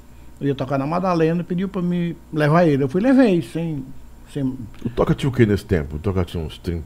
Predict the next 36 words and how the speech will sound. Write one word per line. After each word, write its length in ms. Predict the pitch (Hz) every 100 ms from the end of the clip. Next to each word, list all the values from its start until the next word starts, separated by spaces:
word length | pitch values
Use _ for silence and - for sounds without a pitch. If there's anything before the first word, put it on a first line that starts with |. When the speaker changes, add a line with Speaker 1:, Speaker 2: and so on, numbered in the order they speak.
| -
Speaker 2:
não 100 | 151
tinha 160 | 165
uns 60 | 107
vinte 180 | 101 -
e 40 |
oito 200 | 82 -
anos? 180 | 120 180
Tinha, 220 | - 208 214
Speaker 1:
Tinha 160 | 95 156
mais, 360 | 135 117 185 117
Speaker 2:
tinha 100 | 110
Speaker 1:
já 100 | 120
Speaker 2:
mais, 240 | 98 107
Speaker 1:
tinha 20 |
uns 140 | 127 113
Speaker 2:
tava 60 |
velho, 140 | 87 82 80
Speaker 1:
trinta 60 |
e 40 | -
cinco 240 | - 135 120
anos 160 | 123
já, 40 | 104 113
Speaker 2:
trinta 80 | 110
e 40 |
cinco, 120 | 113
Speaker 1:
aí 40 | 69
Speaker 2:
né? 20 | -
Speaker 1:
o 40 |
Rei 140 | 107 120
tem 180 | 123
sessenta 480 | 110 117 104 135 123
e 20 | 117
tantos, 340 | - 117 117
Speaker 2:
Tá 80 | 85
com 80 |
Speaker 1:
é 80 | -